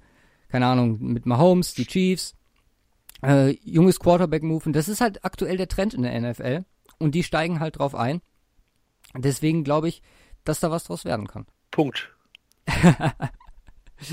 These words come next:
Speaker 1: Siehst du also genauso?
Speaker 2: Ja, also, äh,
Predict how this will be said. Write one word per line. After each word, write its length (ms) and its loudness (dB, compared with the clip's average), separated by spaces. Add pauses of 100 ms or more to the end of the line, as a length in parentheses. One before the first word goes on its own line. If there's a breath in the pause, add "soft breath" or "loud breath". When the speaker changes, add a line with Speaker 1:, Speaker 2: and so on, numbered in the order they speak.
(140)
Speaker 1:
Siehst 260 -2
du 60 2
also 220 0
genauso? 420 -2 (1120)
Speaker 2:
Ja, 360 8
also, 440 -2
äh, 580 -10